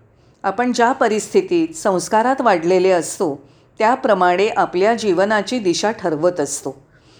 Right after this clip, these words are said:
मग आता आपण स्वतःची दुरुस्ती करून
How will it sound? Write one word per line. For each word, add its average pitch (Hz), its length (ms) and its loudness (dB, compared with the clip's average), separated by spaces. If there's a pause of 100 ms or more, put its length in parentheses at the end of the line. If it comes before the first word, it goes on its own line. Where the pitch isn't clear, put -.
(140)
मग 233 220 0
आता 185 260 2
आपण 202 460 0
स्वतःची 196 600 0
दुरुस्ती 220 480 -2
करून 170 460 2